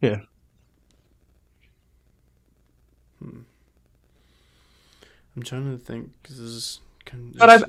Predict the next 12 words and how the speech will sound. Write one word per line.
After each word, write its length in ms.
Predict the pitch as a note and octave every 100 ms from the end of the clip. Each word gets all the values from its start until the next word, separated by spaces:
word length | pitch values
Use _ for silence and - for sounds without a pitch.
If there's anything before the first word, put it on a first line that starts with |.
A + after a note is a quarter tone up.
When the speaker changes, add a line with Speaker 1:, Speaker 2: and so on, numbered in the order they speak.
| G3+
Speaker 1:
I 60 |
think, 320 | G3 C#4 C#4+ G#3
Speaker 2:
interesting, 40 |
Speaker 1:
um, 260 | G3+ F3 C3+
Speaker 2:
yeah. 160 | - -
Speaker 1:
people, 640 | - G#3 C4+ C4 E3+ - - - -
people 280 | G#3 D4
enjoy 320 | C#4+ C#3 D3 D3
the 60 |
King 260 | D3+ D#3+ D#3
James 260 | D#3 D#3
Bible 500 | D3+ D#3 D3 D#3+ D#3+